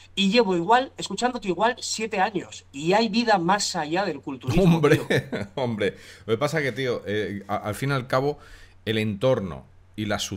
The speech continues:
Speaker 1: El
Speaker 2: sustancias
Speaker 1: entorno.
Speaker 2: y todo lo que hay es que favorece precisamente que haya reacciones, obsesiones y que no se salga de ese círculo.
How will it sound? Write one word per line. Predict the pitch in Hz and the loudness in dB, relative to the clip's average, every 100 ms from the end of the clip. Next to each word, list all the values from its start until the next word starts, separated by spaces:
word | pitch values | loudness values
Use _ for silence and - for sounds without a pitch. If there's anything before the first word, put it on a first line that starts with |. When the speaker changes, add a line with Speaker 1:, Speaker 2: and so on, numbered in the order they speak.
| - | -4
Speaker 1:
El | 131 | 0
Speaker 2:
sustancias | |
Speaker 1:
entorno. | 123 113 160 156 123 104 - | 2 4 4 4 0 -8 -10
Speaker 2:
y | 98 | -6
todo | 131 147 | -2 -2
lo | 131 | -2
que | 123 | -2
hay | 139 | -2
es | 135 | -4
que | - | -8
favorece | 135 123 92 95 139 - 80 | -6 -4 -4 -4 -4 -6 -12
precisamente | - - 98 90 101 117 | -12 -12 -10 -8 -8 -8
que | - 95 | -8 -6
haya | 95 107 92 - | -2 -2 -4 -8
reacciones, | 95 98 95 90 - 131 151 170 - - | -8 -2 -2 -4 -6 -4 -4 -8 -12 -8
obsesiones | 107 107 - 104 - 120 156 202 247 - - - - - | -6 -6 -6 -8 -4 -2 -2 -4 -10 -18 -20 -20 -20 -10
y | 107 | -6
que | 107 | -4
no | 113 | -2
se | - 160 | -4 -2
salga | 139 92 | -2 0
de | 87 | -2
ese | 82 | -4
círculo. | 135 - 117 - | -6 -6 -8 -10